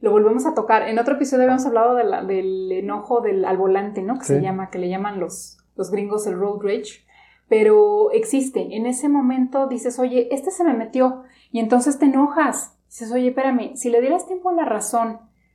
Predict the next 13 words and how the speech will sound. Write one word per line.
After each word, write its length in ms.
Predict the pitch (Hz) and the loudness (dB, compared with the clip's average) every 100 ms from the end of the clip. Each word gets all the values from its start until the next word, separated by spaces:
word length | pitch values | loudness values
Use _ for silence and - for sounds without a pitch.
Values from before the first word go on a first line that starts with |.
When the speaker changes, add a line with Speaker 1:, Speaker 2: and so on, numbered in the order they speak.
| _ | _
Speaker 1:
de 500 | - 208 214 214 208 | -2 4 6 6 2
pensar 760 | 233 220 214 214 - 240 233 233 | -4 -2 -4 -6 -2 0 0 0
por 180 | 220 220 | -4 -2
qué 100 | 247 | -4
hizo 300 | 247 277 269 | -2 -2 0
eso 600 | 247 240 - 220 - _ | 0 -2 -6 -10 -12 _
y 140 | 214 208 | -10 -2
volteas 720 | 214 214 - 254 262 269 269 | 0 0 -2 0 2 0 0
más 200 | 254 269 | 0 0
a 40 | |
la 120 | 262 | 0
derecha, 400 | 233 220 220 233 | 2 0 0 -4
sabrías 760 | - 226 226 277 240 208 - | 0 0 4 4 4 0 -6